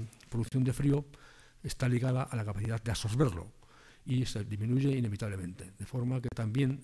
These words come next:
esa eficiencia energética suele ser dos o incluso menos. Después veremos ahora mismo que la eficiencia diaria fue dos coma tres. Quiere decir que con dos,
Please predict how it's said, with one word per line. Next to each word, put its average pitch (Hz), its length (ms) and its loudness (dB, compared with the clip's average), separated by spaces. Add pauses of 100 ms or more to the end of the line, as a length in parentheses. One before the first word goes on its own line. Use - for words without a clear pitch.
(140)
esa - 200 -4 (180)
eficiencia 123 340 0
energética 127 540 -2 (160)
suele 120 160 -2
ser 110 320 -6
dos 131 400 -4
o 110 100 -6
incluso 104 320 4
menos. - 440 -2 (2250)
Después 123 380 0
veremos 127 500 0 (760)
ahora 113 200 -2
mismo 127 360 0 (380)
que 113 100 -4
la 110 60 -2
eficiencia 120 420 -4
diaria 123 460 0
fue 120 320 -4 (160)
dos 113 180 6
coma - 200 12
tres. - 360 -2 (1300)
Quiere 135 260 4
decir 190 360 2
que - 140 -2
con 117 180 0
dos, 135 140 -2